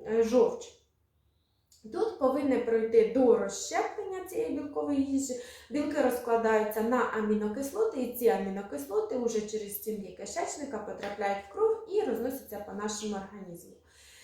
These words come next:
Якщо панкреатит, холецистит, то знову ж цей процес засвоєння порушується.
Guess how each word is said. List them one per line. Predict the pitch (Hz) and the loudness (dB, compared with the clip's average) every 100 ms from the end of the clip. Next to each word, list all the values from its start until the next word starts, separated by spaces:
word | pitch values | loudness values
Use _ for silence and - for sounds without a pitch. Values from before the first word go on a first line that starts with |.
| - 226 | -18 -6
Якщо | 277 277 - 294 220 - - - | -4 -2 -2 2 0 0 -6 -4
панкреатит, | 330 359 330 294 277 - - - - _ | -2 -2 0 0 0 -2 -4 -4 -10 _
холецистит, | _ 262 294 339 - 247 233 - 294 370 - - _ _ | _ 0 2 2 0 -4 -8 -8 -8 -8 -12 -20 _ _
то | 285 240 - 202 | 4 6 6 2
знову | 208 240 330 392 | 0 2 2 0
ж | 403 - | -4 -2
цей | 226 | 0
процес | 208 196 - 262 277 - - _ _ - | 0 -4 0 2 0 -4 -12 _ _ -8
засвоєння | 220 214 247 294 254 226 | -6 -4 -4 -2 0 0
порушується. | 220 226 233 226 - - - | 2 4 6 4 0 -10 -12